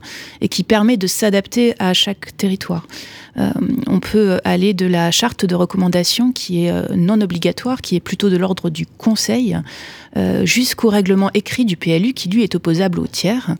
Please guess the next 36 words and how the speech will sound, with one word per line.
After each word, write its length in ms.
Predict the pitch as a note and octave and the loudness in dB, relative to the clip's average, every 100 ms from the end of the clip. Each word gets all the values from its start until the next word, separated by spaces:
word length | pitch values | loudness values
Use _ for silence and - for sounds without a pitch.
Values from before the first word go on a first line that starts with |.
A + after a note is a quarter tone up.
| - - - - | -8 -16 -16 -4
euh, 200 | F3+ F3 - | 0 0 0
en 120 | F3+ | 0
passant 400 | - D#3+ - A3 | 0 -2 0 0
par, 380 | - F3 F#3+ - | 0 -2 -2 -2
euh, 140 | D#3+ | -2
les 200 | D#3 F#3 | 0 0
O 40 | F#3 | 0
A 60 | |
P, 180 | - A#3 | 0 0
donc 200 | F3+ D#3+ | 0 0
les 140 | F#3 F3 | 0 2
orientations 500 | F3 E3+ E3 - G3+ | 2 0 -2 0 0
d'aménagement 480 | E3 D#3+ E3+ F#3 | 0 0 0 0
et 60 | F#3+ | -2
de 40 | |
programmation, 640 | E3+ F3 D#3+ D#3 E3 - A#3 - - - - | -2 -2 -2 -4 -4 -2 -2 -4 -16 -16 -8
qui, 140 | - G3+ | 0 2
elles, 120 | G#3+ | 4
relèvent 320 | F#3 F#3 G3 | 2 2 2
d'un 140 | F3 | 0
droit, 420 | E3+ E3+ F3+ G3 - - | 2 2 2 0 -2 -6
euh, 40 | D#3 | -10
plus 360 | - A3+ G#3+ - | -4 -2 -2 -4
souple, 520 | - - C#4 - E3 E3 - - - - | -8 -6 -6 -4 -2 -2 -4 -16 -18 -4
euh, 200 | E3 - - - - - - - | -2 0 -2 -2 -6 -8 -8 -2
et 80 | F3 | 0
donc, 320 | E3+ G#3+ - | 2 0 0
euh, 160 | E3 D#3 - - | -2 -2 -4 -4
un 80 | F3+ | -2
petit 180 | F3 - | -2 -2
peu 120 | F#3 | -4
plus 260 | E3 - G3+ | -2 0 2
interprétable, 720 | G3 G3 F3 - G3 E3+ D#3+ | 2 0 -4 -4 -4 -4 -6
on 80 | D#3 | -8
va 80 | D3 | -10
dire. 160 | - | -12